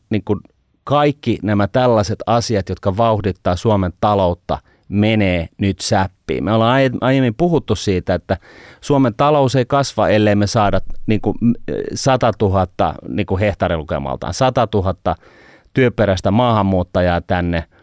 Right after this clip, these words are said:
ellei me saada ulkomaalaisia investointeja tänne. Ää,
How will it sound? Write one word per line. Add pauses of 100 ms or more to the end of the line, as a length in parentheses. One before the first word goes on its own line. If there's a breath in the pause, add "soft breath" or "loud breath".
(400 soft breath)
ellei
me
saada (160)
ulkomaalaisia
investointeja
tänne. (560 soft breath)
Ää,